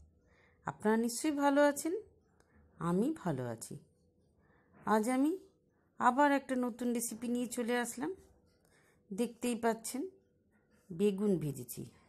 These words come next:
একদম অল্প তেলে কিভাবে বেগুন ভাজতে হয়, সেটাই আপনাদের দেখাবো। দেখুন, বেগুনগুলো কেটে নিয়েছি।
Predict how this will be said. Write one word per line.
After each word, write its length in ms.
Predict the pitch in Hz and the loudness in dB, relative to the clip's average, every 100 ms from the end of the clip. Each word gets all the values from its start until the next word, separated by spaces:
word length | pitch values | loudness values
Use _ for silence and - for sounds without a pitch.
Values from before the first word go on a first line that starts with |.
| _ _ _ _ _ _ _ - | _ _ _ _ _ _ _ -4
একদম 760 | 226 233 208 196 233 247 240 233 - _ _ _ _ - | 0 0 -2 -4 0 0 0 -4 -12 _ _ _ _ 6
অল্প 420 | 214 226 226 247 226 | 6 6 0 -4 -2
তেলে 360 | 208 190 262 403 - _ _ _ _ | -2 0 -2 -4 -14 _ _ _ _
কিভাবে 420 | - 233 233 254 262 | -10 -4 0 0 0
বেগুন 460 | 175 190 185 220 | 0 -2 0 0
ভাজতে 480 | 185 180 175 170 240 | 2 2 0 0 -4
হয়, 260 | 185 180 330 - _ _ _ - | -2 -4 -6 -12 _ _ _ -10
সেটাই 340 | - 294 311 | -4 0 2
আপনাদের 420 | 220 160 156 147 | 2 0 -2 -2
দেখাবো। 460 | - 131 - - - - _ _ _ _ _ _ _ _ _ _ _ _ _ _ _ _ _ _ _ - | -4 -8 -10 -12 -14 -18 _ _ _ _ _ _ _ _ _ _ _ _ _ _ _ _ _ _ _ -6
দেখুন, 380 | 214 226 320 247 | -6 0 0 2
বেগুনগুলো 560 | 202 185 214 202 214 | 0 2 0 2 -2
কেটে 400 | - 190 180 202 | -2 -4 -2 0
নিয়েছি। 520 | 208 214 214 - 339 | 2 2 0 -4 -14